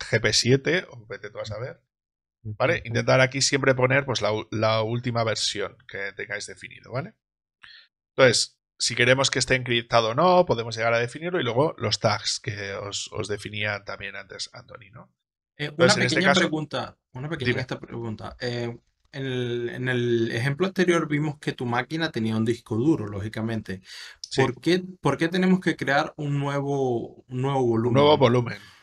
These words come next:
Speaker 2: Sí.
Speaker 1: Claro, la parte interesante de crear el volumen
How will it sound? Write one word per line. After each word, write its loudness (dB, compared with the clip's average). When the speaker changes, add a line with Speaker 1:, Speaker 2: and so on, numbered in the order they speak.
Speaker 2:
Sí. -6
Speaker 1:
Claro, 2
la 2
parte 0
interesante 0
de 2
crear 4
el 4
volumen 0